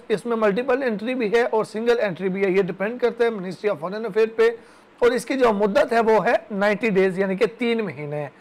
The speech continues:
requirements में उसने बताया हुआ है कि आपने, अ, किसी यूएस या यूके या शें-, अ, Shenzhen visa holder होने चाहिए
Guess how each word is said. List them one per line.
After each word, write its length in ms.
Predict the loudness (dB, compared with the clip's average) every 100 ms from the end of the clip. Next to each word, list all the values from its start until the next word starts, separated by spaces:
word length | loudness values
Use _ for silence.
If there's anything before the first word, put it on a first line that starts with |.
| -20 -20 -20 -20 _ 2
requirements 840 | 4 6 4 4 2 2 -2 -2
में 140 | -2 -2
उसने 260 | -2 0
बताया 300 | 0 4 4
हुआ 120 | 6
है 80 | 4
कि 100 | 4
आपने, 500 | 2 2 2 2 2
अ, 260 | 0 0 0
किसी 320 | -2 -4 -2
यूएस 480 | 0 4 4 4 0
या 100 | 0
यूके 300 | 0 2 2
या 160 | 2
शें-, 380 | 0 -4 -4 -2
अ, 120 | -2
Shenzhen 440 | 0 -2 -2 -2 -2
visa 220 | 0 0
holder 320 | 0 0 0
होने 280 | -2 -4 -4
चाहिए 360 | -4 -4 -4